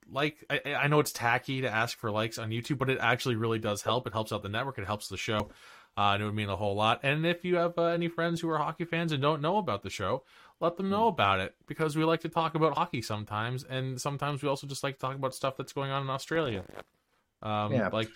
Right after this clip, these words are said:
Speaker 3: Also, if there are five comments about my legs, I will show them again on the next stream.
Speaker 1: <laughs> Okay, good to know.
Speaker 2: Again?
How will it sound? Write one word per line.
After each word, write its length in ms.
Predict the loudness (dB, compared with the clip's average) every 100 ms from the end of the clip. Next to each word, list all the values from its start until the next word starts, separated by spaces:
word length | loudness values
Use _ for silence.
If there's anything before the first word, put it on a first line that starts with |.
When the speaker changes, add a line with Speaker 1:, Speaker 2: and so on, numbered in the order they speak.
| 0
Speaker 3:
Also, 180 | 4 4
if 140 | 4 10
there 140 | 10
are 60 | 10
five 400 | 12 12 12 10
comments 460 | 6 8 6 4 4
about 320 | 10 10 10
my 160 | 8
legs, 460 | 8 6 6 4 2
I 100 | 6
will 160 | 6 6
show 240 | 4 4
them 180 | 6 4
again 280 | 4 4 2
on 140 | 2
the 60 | 0
next 340 | -2 -4 -8
stream. 340 | -6 -4 0 0
Speaker 1:
<laughs> 60 | -2 -20 _ _ _
Okay, 520 | 4 4 2 -2 -4 0
good 220 | 0 2
to 160 | 2 2
know. 220 | 4 0 4
Speaker 2:
Again? 720 | 8 12 12 12 12 12 12